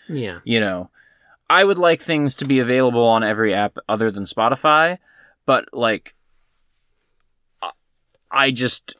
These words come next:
Speaker 2: am too busy to, like, actually invest time in making sure that that's a thing, you know?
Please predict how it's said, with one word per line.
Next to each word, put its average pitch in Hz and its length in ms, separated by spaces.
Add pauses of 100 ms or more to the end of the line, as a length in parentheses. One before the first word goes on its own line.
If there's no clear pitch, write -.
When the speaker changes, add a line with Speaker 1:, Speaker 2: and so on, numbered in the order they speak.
(160)
Speaker 2:
am 127 240
too 131 220
busy 113 440
to, 113 160
like, 98 540 (1000)
actually 101 640
invest 98 440
time 98 260
in 90 120
making 92 340
sure 92 200
that 87 160
that's 92 200
a 95 60
thing, - 440 (180)
you 120 140
know? 104 320